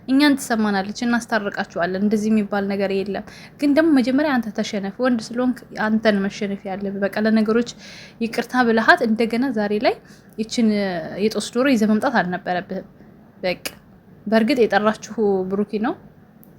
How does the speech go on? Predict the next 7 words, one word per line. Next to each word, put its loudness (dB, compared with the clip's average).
ግን 2
ደግሞ 4
እሱም -2
ቢሆን 4
እንደዚህ 0
ማድረግ 0
በቃ -2